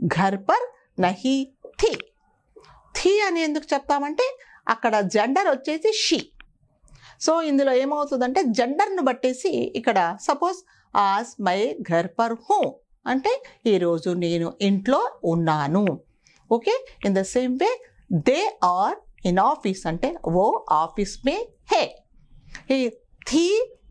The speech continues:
థా, ఈ ఏదైతే as per the gender ఇది యూజ్ చేస్తామన్నమాట. In the same way I am busy అంటే ఏం చేస్తాము?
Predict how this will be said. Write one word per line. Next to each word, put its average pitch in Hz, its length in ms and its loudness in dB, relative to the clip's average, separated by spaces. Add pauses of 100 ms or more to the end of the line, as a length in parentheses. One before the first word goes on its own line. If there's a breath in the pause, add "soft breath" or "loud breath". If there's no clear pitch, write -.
(120)
థా, 277 380 0 (220)
ఈ 240 240 0
ఏదైతే 233 400 -2 (180)
as 294 60 -6 (140)
per 254 160 -2
the 185 200 -2
gender 233 300 0
ఇది 381 440 0
యూజ్ 262 320 0
చేస్తామన్నమాట. 156 720 -4 (420 loud breath)
In 247 80 4
the 247 100 2
same 277 300 -2
way 359 160 0 (420 loud breath)
I 277 280 -2
am 247 120 0
busy 240 320 -2
అంటే 277 300 -2
ఏం 254 120 0
చేస్తాము? 240 640 -2